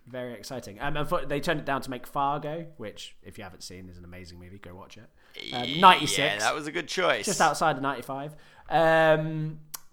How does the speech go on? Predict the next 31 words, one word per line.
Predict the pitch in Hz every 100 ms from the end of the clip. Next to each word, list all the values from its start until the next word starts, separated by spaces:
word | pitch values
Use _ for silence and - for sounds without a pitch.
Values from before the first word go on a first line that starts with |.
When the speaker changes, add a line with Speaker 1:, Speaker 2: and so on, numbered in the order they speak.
| -
Speaker 1:
but | 165
yeah, | 185 180 113 -
uh, | 135 131 131
the | 131
Coen | 143 160 139
brothers, | 101 104
that | 120
would | 120
have | -
been, | 113 107
uh, | 107 107 107 - _ _ -
would |
have | 131
been | 123
something. | - 131 131 - 85 82 _ _ _ _ _ _ _ - - - -
Speaker 2:
They | 226 427
get | 494 480
offered | 175 170 170 -
some | 143 123 117
weird | 143 151 135
films, | 110 131 123 120
I |
must | 120 113 -
say. | - 104 87 92 - - -
Speaker 1:
Yeah. | 127 127 127 127 127 127 120 - - - - - 127
Yeah, | 131 123
I | 131
mean, | 147 160 165 - - -
<sighs> | - -
they're, | 175 180 180 - - - -
I, | 180